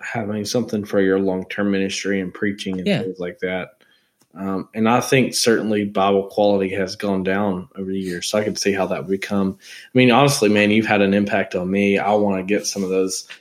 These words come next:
Speaker 1: I have a, I have an E S V goat skin preaching Bible, um, that I
Speaker 2: Mm-hmm.
Speaker 1: paid a hundred dollars for on Amazon, but I figure it would probably go for higher than that now. But
Speaker 2: Yeah,
Speaker 1: it's,
Speaker 2: probably with
Speaker 1: uh,
Speaker 2: inflation, it would.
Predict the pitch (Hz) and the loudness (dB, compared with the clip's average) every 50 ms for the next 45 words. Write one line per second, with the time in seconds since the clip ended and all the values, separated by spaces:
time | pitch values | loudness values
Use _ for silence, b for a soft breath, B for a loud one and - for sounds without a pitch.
0 | B B B B 113 110 107 113 123 135 139 123 113 - - 98 107 104 104 104 | B B B B 0 2 2 4 4 4 4 2 2 0 -2 -2 0 0 0 0
1 | 98 - - 104 113 123 135 131 123 117 95 98 110 110 101 - - - 101 95 | 0 -2 -2 0 0 2 4 4 2 2 2 2 2 0 0 0 -4 -8 -6 -4
2 | 107 107 104 104 104 104 101 98 98 101 101 - - - - - 107 101 101 98 | -4 -2 -2 -2 -2 -2 0 2 2 2 2 0 -4 -6 -4 -2 -2 -2 -2 -2
3 | - - 107 104 104 - 117 110 104 98 101 107 113 120 127 131 B B B B | -2 -2 -2 -2 -2 0 0 0 2 2 0 2 0 0 0 -2 B B B B
4 | B B B B B B - - 95 98 98 95 98 98 101 113 113 110 104 101 | B B B B B B -10 -4 -2 0 2 2 2 2 2 2 2 2 2 2
5 | 98 101 107 101 98 98 95 95 101 101 98 - - - 98 95 95 92 - - | 2 2 2 2 2 4 4 4 2 2 0 -2 -4 -4 -2 -2 -2 -4 -4 -4
6 | 104 101 101 98 95 95 95 95 92 98 101 107 104 - 120 113 107 104 87 82 | -2 -2 -2 -2 -2 -2 -2 -2 0 0 0 0 2 2 2 4 4 2 0 0
7 | - 104 98 98 98 92 98 98 98 95 - 95 90 95 98 104 104 101 95 92 | 0 0 0 0 0 0 0 0 -2 -2 -2 -6 -2 0 2 2 2 2 0 -2
8 | 92 95 95 95 82 69 95 104 110 107 101 98 95 95 - - 98 95 - - | -4 -6 -6 -6 -6 -4 -4 -2 0 0 0 -2 -4 -4 -6 -4 -4 -4 -4 -6
9 | _ _ _ _ _ _ _ - B B B B B _ _ _ _ _ _ _ | _ _ _ _ _ _ _ -20 B B B B B _ _ _ _ _ _ _
10 | - - - _ - 107 110 120 123 131 131 131 120 113 - - 208 - 101 95 | -20 -20 -20 _ -10 -6 -4 -2 -2 -2 -2 2 4 4 4 4 2 2 2 2
11 | - 165 160 - 170 180 208 - - 110 104 101 80 92 104 104 104 113 | 2 2 0 -2 -2 -4 -4 -4 -4 -4 -4 -2 -2 -2 -2 -2 -4 -4